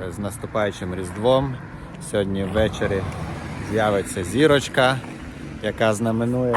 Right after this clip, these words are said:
те, що нарос-, народився маленький Ісусик.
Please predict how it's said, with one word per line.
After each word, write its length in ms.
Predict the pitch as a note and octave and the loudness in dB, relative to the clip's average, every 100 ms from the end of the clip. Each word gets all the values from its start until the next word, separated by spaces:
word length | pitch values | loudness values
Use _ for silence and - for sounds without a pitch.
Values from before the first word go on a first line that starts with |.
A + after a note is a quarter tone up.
| G#2+ | 0
те, 140 | A#2+ | -4
що 240 | A2 A2 A2 - - - - - | -4 -2 -4 -6 -12 -8 -8 0
нарос-, 400 | A2+ A#2+ A#2 B2 | 4 4 2 4
народився 640 | C3 C#3 C3 D#3 - D3 | 6 6 8 6 6 4
маленький 600 | C3 C3 C3 B2 C3 B2 | 4 6 6 4 0 -2
Ісусик. 520 | A#2+ - F3+ C#3 E3+ | -2 -2 -2 -2 -4